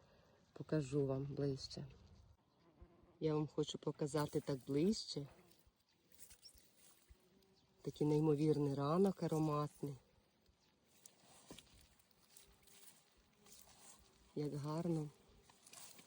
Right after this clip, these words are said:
пахне лаванда. А ще я вам хочу показати,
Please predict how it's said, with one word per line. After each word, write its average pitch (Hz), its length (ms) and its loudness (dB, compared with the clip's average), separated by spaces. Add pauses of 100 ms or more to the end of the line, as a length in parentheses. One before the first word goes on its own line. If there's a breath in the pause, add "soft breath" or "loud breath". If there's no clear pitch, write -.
(1300)
пахне 156 380 0
лаванда. 151 720 4 (640)
А 156 60 -4
ще 160 240 4
я 160 100 6
вам 156 100 4
хочу - 320 0
показати, 156 840 0